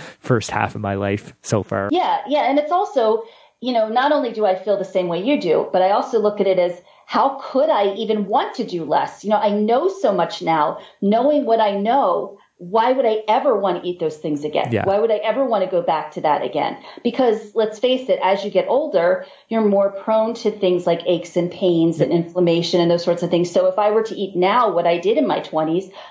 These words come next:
Speaker 2: I would probably pay dearly for it. And it's just not worth it to me to have the life I have now and feel as good as I do now. Why would I ever want to risk that?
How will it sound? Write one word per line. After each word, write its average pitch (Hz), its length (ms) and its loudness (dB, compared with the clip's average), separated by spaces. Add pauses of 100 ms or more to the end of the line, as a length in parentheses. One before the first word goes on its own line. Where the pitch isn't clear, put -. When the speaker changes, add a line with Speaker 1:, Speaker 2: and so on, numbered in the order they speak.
(140)
Speaker 2:
I 214 140 2
would - 180 0
probably 196 360 0
pay 202 340 0
dearly 233 400 2
for 139 320 0
it. - 180 -4 (320)
And 185 440 2 (180)
it's 196 320 0
just 214 220 0
not 180 240 0
worth 190 240 0
it - 80 -4
to 180 120 -4
me 160 260 2
to 180 120 2
have 202 180 2
the 208 100 2
life 190 280 0
I 185 60 4
have 175 280 -2
now 175 500 2 (200)
and 175 100 -2
feel 220 260 2
as 185 120 -4
good 185 140 0
as 190 120 2
I 180 120 2
do 175 180 -4
now. 180 520 2
Why 180 180 2
would 196 100 0
I 160 60 2
ever 180 340 0
want 165 300 -2
to 165 120 -8
risk 156 260 -4
that? - 340 -6